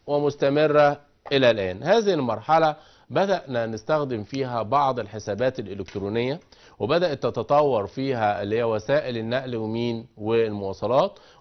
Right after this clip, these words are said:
وبدأت أيضًا تتطور فيها وسائل الاتصال.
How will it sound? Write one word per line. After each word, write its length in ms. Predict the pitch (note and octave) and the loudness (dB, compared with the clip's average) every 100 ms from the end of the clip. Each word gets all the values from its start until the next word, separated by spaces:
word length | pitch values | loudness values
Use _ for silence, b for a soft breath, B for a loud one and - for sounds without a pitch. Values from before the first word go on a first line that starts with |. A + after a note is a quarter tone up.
| - | -4
وبدأت 560 | G#2+ D3+ F3 D3+ B2+ | 0 2 2 -2 -8
أيضًا 420 | - D#3 E3+ D#3+ | -4 -2 0 -2
تتطور 600 | B2+ A#2+ A#2 C#3+ D3+ C#3+ | -2 -4 -2 0 2 2
فيها 320 | A2+ C#3+ C#3+ C3 | 0 0 2 2
وسائل 520 | A2+ A2 C#3 C3+ B2+ | 0 2 0 2 -2
الاتصال. 640 | A#2+ A#2 A#2 - G#2+ F2 | -2 -2 -4 0 0 0